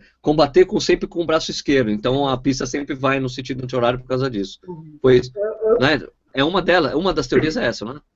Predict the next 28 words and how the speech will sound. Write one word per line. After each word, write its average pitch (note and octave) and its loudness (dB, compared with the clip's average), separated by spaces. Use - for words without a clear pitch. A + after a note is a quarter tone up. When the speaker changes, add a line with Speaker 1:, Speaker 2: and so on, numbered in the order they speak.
Speaker 2:
É, A3+ 4
uma, F#3+ 4
uma G#3+ 8
da, G3+ 8
uma, F#3+ 6
uma F#3+ 6
é D#3+ 2
essa. - -8
É, D3 -12
tem C3 -14
umas B3+ -2
três. G3+ 2
Até A3 -4
eu, G3+ 2
eu, F#3 0
eu G#3 6
não A3+ 6
tenho G3+ 8
aqui - 2
o. D#3 4
Eu A3+ -6
já D4+ 6
conversei D4 2
com A3+ 4
o F3+ 4
Nelton, F3+ 6
eu D3+ -4
tava F3+ 0